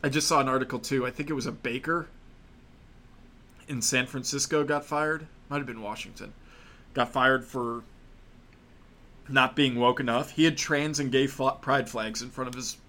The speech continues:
bakery all month. Oh, not, it's not enough.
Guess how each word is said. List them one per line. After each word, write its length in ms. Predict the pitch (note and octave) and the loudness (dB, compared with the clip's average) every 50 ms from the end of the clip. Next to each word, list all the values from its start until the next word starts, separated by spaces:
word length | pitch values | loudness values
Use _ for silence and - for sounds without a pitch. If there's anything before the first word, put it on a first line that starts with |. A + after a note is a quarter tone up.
| - - - | -20 -10 -6
bakery 360 | C3+ C3 A#2+ - A#2+ G#2 G#2 | -4 -4 -4 -4 -6 -8 -8
all 220 | - - B2+ C3 B2 | -6 -4 -4 -4 -4
month. 220 | A#2 A2 G2 - - - - - - - - - - - - - - - - - - - - - | -6 -8 -10 -12 -16 -20 -20 -20 -20 -20 -20 -20 -20 -20 -20 -20 -20 -20 -20 -20 -20 -20 -2 0
Oh, 160 | - G#3+ - - - | 0 0 0 -2 2
not, 280 | D#3 D3+ D3 - - - - - - - - | 2 2 2 2 -4 -12 -20 -20 -20 -16 -6
it's 80 | - | 0
not 140 | D#3+ D3+ D3 | 0 0 2
enough. 340 | C#3+ C3 B2 A#2 - - - | 0 -2 -2 -4 -6 -12 -20